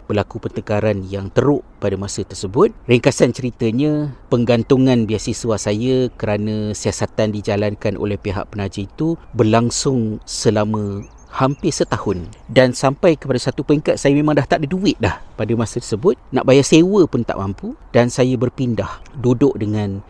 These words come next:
kawan-kawan orang Turki yang sudi tumpangkan saya dekat rumah mereka. Mereka ni pelajar-pelajar Turki yang buat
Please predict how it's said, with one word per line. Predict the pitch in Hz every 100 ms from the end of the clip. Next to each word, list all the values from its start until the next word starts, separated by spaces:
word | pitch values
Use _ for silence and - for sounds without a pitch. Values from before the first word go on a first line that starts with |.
| -
kawan-kawan | 120 127 123 117 113 95
orang | 104 101
Turki | 101 - 151 175 214 - - - -
yang | 113 117 117 117 113 120 - - -
sudi | - - 139 123 160
tumpangkan | - 139 - 135 131 123
saya | 117 95 98 - -
dekat | 123 - 123 113
rumah | 107 107 -
mereka. | 110 - 208 - -
Mereka | 113 - 127
ni | 123
pelajar-pelajar | 101 107 110 104 104 101 101 - -
Turki | - 104 - 107
yang | 107 101
buat | 101